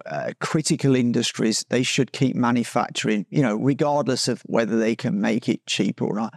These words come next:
I think it's, it's highly unlikely places or sort of other countries can manufacture as cheap as China. China really have very, very strong in manufacturing. They're very good at it. They have very slick systems. Something like solar panels, which are not sort of, uh,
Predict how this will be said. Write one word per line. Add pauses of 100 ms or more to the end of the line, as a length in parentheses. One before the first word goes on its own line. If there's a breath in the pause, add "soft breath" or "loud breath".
I
think
it's,
it's
highly
unlikely (100)
places
or
sort
of
other
countries
can
manufacture
as
cheap
as
China.
China
really
have
very,
very
strong
in
manufacturing.
They're
very (140)
good
at
it.
They
have
very
slick
systems. (100)
Something
like
solar
panels,
which
are
not
sort
of,
uh,